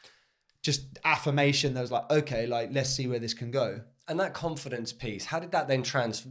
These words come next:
Speaker 2: translate into the drive for training? You know, 'cause I, I talked to you a lot about you, you put in so many hours, so many Ks in the pool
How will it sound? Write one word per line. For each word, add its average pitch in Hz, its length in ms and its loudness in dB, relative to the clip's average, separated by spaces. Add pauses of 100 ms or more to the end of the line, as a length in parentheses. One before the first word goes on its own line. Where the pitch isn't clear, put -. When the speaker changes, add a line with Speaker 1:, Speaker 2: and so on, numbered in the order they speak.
Speaker 2:
translate 117 560 0
into 110 840 -4 (520)
the 131 100 -2
drive 117 520 2
for - 80 -12
training? 107 640 -4
You 107 80 -4
know, 101 80 -2
'cause 113 220 -10
I, 127 340 -6
I - 40 4
talked 151 260 -4
to 131 100 -2
you 120 80 0
a 117 160 -2
lot 110 140 0
about 107 480 0 (640)
you, 131 160 -6 (140)
you 139 100 -4
put 139 160 -2
in 131 140 4
so 156 360 2
many 139 220 0
hours, 110 720 -2
so 147 380 2
many 139 240 2
Ks 123 400 -2
in 117 100 -4
the 113 80 -4
pool 104 560 -6